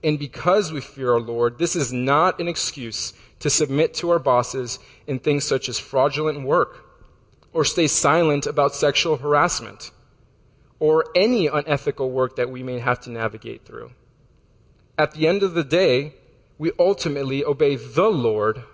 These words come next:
not any lowercase l lords over our lives.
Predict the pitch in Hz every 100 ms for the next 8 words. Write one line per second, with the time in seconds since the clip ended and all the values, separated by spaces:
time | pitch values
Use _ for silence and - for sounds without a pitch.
0 | _ _ _ 147 156 175 180 175 156 156
1 | 165 165 156 143 - 156 156 139 147 139
2 | 123 - - - 151 127 113 113 120 123
3 | 113 110 - -